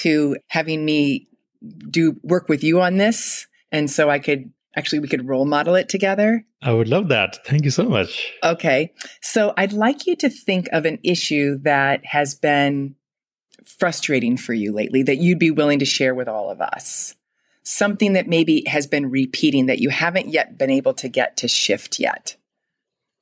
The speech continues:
Speaker 2: So,
Speaker 1: Is there any
Speaker 2: so the answer that comes to mind is that nothing is frustrating to me right now because we are having this podcast conversation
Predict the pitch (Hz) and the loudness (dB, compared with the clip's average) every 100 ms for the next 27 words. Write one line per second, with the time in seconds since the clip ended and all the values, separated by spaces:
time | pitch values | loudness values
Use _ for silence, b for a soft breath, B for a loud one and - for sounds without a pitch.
0 | _ _ _ _ _ _ _ _ _ - | _ _ _ _ _ _ _ _ _ -14
1 | - - 160 156 - 165 165 _ _ _ | -10 -2 2 2 2 0 -2 _ _ _
2 | - _ _ _ - 185 170 - 165 196 | -20 _ _ _ -2 0 2 2 2 2
3 | - 175 139 151 139 147 139 131 131 120 | 2 2 2 2 2 2 4 4 2 2
4 | 123 123 127 131 196 180 131 - 120 110 | 0 0 0 2 2 2 0 0 0 2
5 | 151 135 147 139 135 123 120 117 117 113 | 0 2 0 2 2 4 2 0 0 2
6 | 143 170 135 123 123 - 123 120 117 104 | 0 0 -2 0 0 0 0 2 2 2
7 | 151 185 139 120 - - - 151 - 123 | 2 4 2 0 -4 -8 -4 -4 -2 -2
8 | - 117 117 113 120 - 131 | 0 0 0 0 -2 0 -2